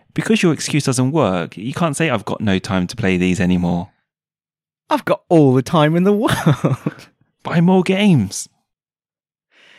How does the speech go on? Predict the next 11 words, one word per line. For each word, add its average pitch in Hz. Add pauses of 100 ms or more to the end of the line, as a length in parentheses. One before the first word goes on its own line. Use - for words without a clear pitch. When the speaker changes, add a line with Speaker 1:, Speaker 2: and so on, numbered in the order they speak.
(240)
Speaker 2:
Yeah, 95
I 98
went 98
totally 95
mad. 92
I 135
mean, 139 (580)
I 113
got 147 (400)
gifted 147 (1120)
from 120